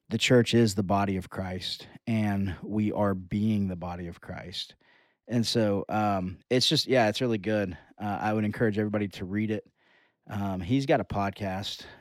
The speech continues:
Joe does, called the Ezra Institute Podcast. Um, I think it's got a different topic,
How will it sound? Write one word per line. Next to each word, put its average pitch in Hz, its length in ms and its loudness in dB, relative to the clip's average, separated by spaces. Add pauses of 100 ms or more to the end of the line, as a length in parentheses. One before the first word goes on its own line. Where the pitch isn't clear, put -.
(120)
Joe 104 320 0
does, 92 420 -4 (560)
called 104 420 4 (100)
the 92 300 -6
Ezra 110 360 2
Institute 123 720 0
Podcast. 143 960 -4 (340)
Um, 98 640 -4 (1500)
I 123 80 -2
think 131 200 4
it's 117 120 0
got 104 140 2
a 95 40 -2
different 92 300 -4
topic, 95 400 -6